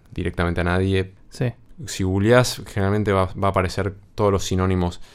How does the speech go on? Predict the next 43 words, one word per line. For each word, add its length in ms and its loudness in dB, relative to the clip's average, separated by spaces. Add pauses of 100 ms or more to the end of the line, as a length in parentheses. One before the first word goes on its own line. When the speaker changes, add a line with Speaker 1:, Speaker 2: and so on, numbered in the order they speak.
(120)
Speaker 1:
Estas 200 -6
cosas, 260 -2
el 80 2
WhatsApp 560 2 (120)
f-, 280 -14
fue 200 -6
zarpado 460 2
para 220 -2
popularizar 560 -2
estos 240 -10
telares 440 -2
y 40 -10
estas 160 -10
cosas. 300 -10
Speaker 2:
Claro. 300 2
Speaker 1:
Se, 220 -6
se 260 -2
hace 200 0
mucho 320 -2
por 100 -2
WhatsApp 380 -2
y 40 2
había 200 2
otro 220 -2
chat 320 -4
que 100 -10
no 80 -8
sé 80 -10
cómo 160 -6
se 100 -14
llama. 220 -6 (220)
Speaker 2:
¿Telegram? 420 4 (380)
Speaker 1:
No, 220 0
no 100 2
era 120 2
Telegram. 400 -2 (240)
Hacían 1120 -2 (160)
como 380 -4
conferencias 640 0
para 140 -2
hablar 260 0
del 140 -2
telar 560 0